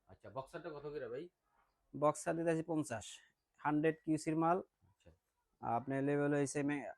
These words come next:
Speaker 2: ইয়া।
Speaker 1: এটা কিন্তু শুধু পাইকারদের জন্য ভাই,
Speaker 2: হুম।
Speaker 1: বুঝছেন? একটু কম সম করা যায় না ভাই? একটু,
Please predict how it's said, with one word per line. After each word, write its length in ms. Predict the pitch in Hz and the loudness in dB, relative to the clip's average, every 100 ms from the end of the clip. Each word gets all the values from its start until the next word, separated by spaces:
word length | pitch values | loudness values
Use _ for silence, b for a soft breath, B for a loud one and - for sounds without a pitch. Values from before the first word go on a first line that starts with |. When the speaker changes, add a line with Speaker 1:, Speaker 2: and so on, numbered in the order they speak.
| _ - | _ -12
Speaker 2:
ইয়া। 260 | 123 117 110 107 | -4 -2 -4 -6
Speaker 1:
এটা 160 | 139 170 | -8 -8
কিন্তু 240 | 185 196 208 208 | -8 -6 -4 -4
শুধু 200 | 175 175 185 | -4 -8 -8
পাইকারদের 540 | 202 190 202 190 190 | -8 -6 -4 -4 -8
জন্য 180 | 180 165 | -10 -14
ভাই, 160 | 139 127 | -8 -6
Speaker 2:
হুম। 160 | 131 123 | -2 -2
Speaker 1:
বুঝছেন? 220 | 104 85 - _ _ _ _ _ _ _ | -2 -6 -14 _ _ _ _ _ _ _
একটু 160 | 151 180 | -20 -12
কম 160 | 190 185 | -10 -10
সম 140 | 190 | -10
করা 180 | 180 180 | -8 -6
যায় 140 | 175 175 | -8 -10
না 80 | |
ভাই? 140 | 170 170 | -10 -10
একটু, 260 | 147 - | -12 -12